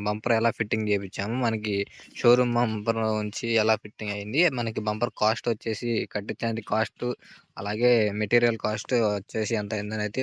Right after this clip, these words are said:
మనం అయితే ఈ వీడియోలో అయితే తెలుసుకుందాము. అలాగే వీడియో స్టార్ట్ చేసే ముందు మనం ఇంకో చిన్న రిక్వెస్ట్, మన ఛానల్ ఎవరైనా కొత్తగా చూస్తున్నట్లయితే మన వీడియోకి ఒక లైక్ చేసుకొని మన ఛానల్ని సబ్స్క్రైబ్ చేసుకొని పక్కన ఉన్న బెల్ ఐకాన్ అయితే యాక్టివేట్ చేసుకోండి. ఫ్రెండ్స్, ముందు మన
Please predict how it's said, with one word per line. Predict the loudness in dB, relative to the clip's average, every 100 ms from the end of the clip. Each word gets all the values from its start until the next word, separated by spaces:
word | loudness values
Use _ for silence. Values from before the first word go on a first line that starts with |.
| -2
మనం | -2 -4
అయితే | -4 -2
ఈ | -2
వీడియోలో | 4 4 4
అయితే | 2 0
తెలుసుకుందాము. | -2 -6 -8 -10 -8 -6 -6 -8 -12 -16 -16 -2
అలాగే | 4 4 4 4
వీడియో | 4 2
స్టార్ట్ | 2 2 2
చేసే | 0
ముందు | 0 -2
మనం | -2 -2
ఇంకో | -4 -4 -2
చిన్న | -4 -6
రిక్వెస్ట్, | -6 -6 -6
మన | -4 -2
ఛానల్ | 0 2 2
ఎవరైనా | 0 -2
కొత్తగా | -2 -4 -4 -4
చూస్తున్నట్లయితే | -4 -6 -4 -4 -4
మన | -4 -2 0
వీడియోకి | 0 0 -2
ఒక | -2
లైక్ | -4 -4
చేసుకొని | -6 -6 -10 -12 -20 -20 -20 -6
మన | -4 0
ఛానల్ని | 2 2 0 -2
సబ్స్క్రైబ్ | -4 -2 -4 -4
చేసుకొని | -6 -6 -6
పక్కన | -6 -6
ఉన్న | -6
బెల్ | -2 -2
ఐకాన్ | -2 -4 -4
అయితే | 0
యాక్టివేట్ | 0 -2 -6 -4
చేసుకోండి. | -8 -10 -12 -6 -4 -6 -14 -20 -20 _ _ _ _ -20 -20 -20 _ _ _ _ -20 -16 2
ఫ్రెండ్స్, | 4 4 2
ముందు | 2 2 2
మన | 2